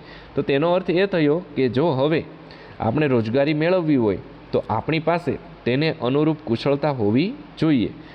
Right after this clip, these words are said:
જો આપણી પાસે તેને અનુરૂપ કુશળતાઓ ન હોય તો રોજગારી મેળવવી કે ટકાવી રાખવી શું થશે? મુશ્કેલ બનશે. તો કે અલગ અલગ નીચે આપણે સ્કિલ છે કે ઇમ્પ્રૂવ, એના માટે આપણે અલગ અલગ સ્કિલ ઇમ્પ્રૂવ કરવી પડશે કે improve your skill,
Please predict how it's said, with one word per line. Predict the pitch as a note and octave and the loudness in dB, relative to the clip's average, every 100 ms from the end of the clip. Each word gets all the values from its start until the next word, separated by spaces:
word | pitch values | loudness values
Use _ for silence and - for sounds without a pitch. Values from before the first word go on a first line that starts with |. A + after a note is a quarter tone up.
| - - | -8 -2
જો | D3+ | -2
આપણી | F#2 F2 D3+ | -2 -2 -2
પાસે | D#3 D#3+ E3+ | 0 0 -2
તેને | D#3+ D#3+ E3 | 0 0 0
અનુરૂપ | C3 D#3 E3 D#3+ | 0 2 2 0
કુશળતાઓ | - C3 D3 D3 D3 | -2 0 0 2 0
ન | D3+ | 2
હોય | F#3 F#3+ B2 - - - | 0 0 0 -4 -12 -2
તો | A2 | 2
રોજગારી | G#2 A2 C#3 D3 | 2 2 0 0
મેળવવી | D3 D3+ F3 F#3 G#3 - - | 2 2 2 0 -2 -6 -4
કે | F3+ | -2
ટકાવી | F3 F3 F#3 F3+ | 0 0 0 2
રાખવી | F3 E3+ E3+ | 0 -2 -4
શું | - E3+ | -2 -2
થશે? | D3+ - E3 A#3 - | -2 0 -2 -4 -8
મુશ્કેલ | A2 G#2+ - D#3 E3 | -4 -4 -2 0 2
બનશે. | A2 F#2 - - - - - - - - - - - | 2 -2 -6 -10 -12 -20 -20 -20 -20 -20 -20 -20 -8
તો | - | -4
કે | G#2+ - - | -2 -2 0
અલગ | C#3+ D#3 | 2 2
અલગ | D#3 | 0
નીચે | B2+ C3 C3+ | 2 0 0
આપણે | C3+ B2+ C3+ E2 - - - - | 0 0 -2 -2 -6 -16 -20 -8
સ્કિલ | - D3+ C3 | 0 2 2
છે | - G2 | 0 -2
કે | - F#2 - | -2 -4 -2
ઇમ્પ્રૂવ, | A#2+ B2+ A2 - | -2 0 -4 -2
એના | A#2+ C3+ | -2 0
માટે | C3+ C3 C3+ | 0 0 0
આપણે | C3 B2+ | 0 0
અલગ | B2 C3 | 2 2
અલગ | C3 B2+ | 2 0
સ્કિલ | - C3 C3+ | -4 -2 0
ઇમ્પ્રૂવ | A#2 A#2 B2+ | 0 2 0
કરવી | A2 G#2 G2+ | 2 2 2
પડશે | F#2+ F#2+ F#2+ | 0 -4 -4
કે | - - | -4 -4
improve | G#2 G#2 B2+ A2 | -4 0 2 4
your | A2 | 2
skill, | A#2+ - C3 C3+ | 0 -2 0 0